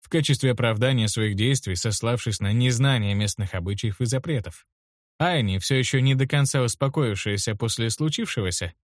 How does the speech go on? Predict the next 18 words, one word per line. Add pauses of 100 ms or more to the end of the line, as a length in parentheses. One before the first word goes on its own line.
(120)
нервно
усмехнулась, (120)
показав
ряды
острых
мелких
зубов. (800)
«Со
мной
такое
впервые. (200)
Не
ожидала,
что
настолько
сильным
будет
эффект.